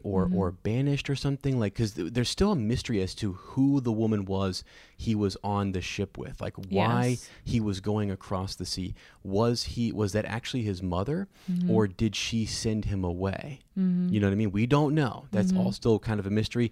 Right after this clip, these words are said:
Speaker 1: We don't even know his mother's name. So, despair of the daughter. That could be, again, if,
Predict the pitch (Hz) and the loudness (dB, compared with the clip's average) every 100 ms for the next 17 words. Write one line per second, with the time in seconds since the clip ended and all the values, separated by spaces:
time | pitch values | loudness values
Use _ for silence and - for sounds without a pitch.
0 | - - 107 104 120 135 120 117 107 104 | -4 -8 -2 2 4 4 4 4 2 2
1 | 98 98 95 87 98 95 71 110 - - | 0 0 -2 -4 -4 -4 -6 -12 -20 -20
2 | - - - - 127 113 - 113 107 - | -20 -20 -14 0 4 4 2 0 -2 0
3 | 127 131 131 - 117 101 92 98 95 110 | 0 2 0 0 0 0 -2 -4 0 0
4 | 110 98 - - - - 92 110 165 175 | 0 -2 -6 -12 -20 -14 4 4 6 0
5 | - - 147 165 117 90 90 113 - - | -6 -2 -2 -2 -4 -4 -2 -4 -8 -18
6 | - - 104 92 101 131 - 104 113 151 | -14 -6 0 2 2 0 -2 0 2 2
7 | - - - | 0 -16 -20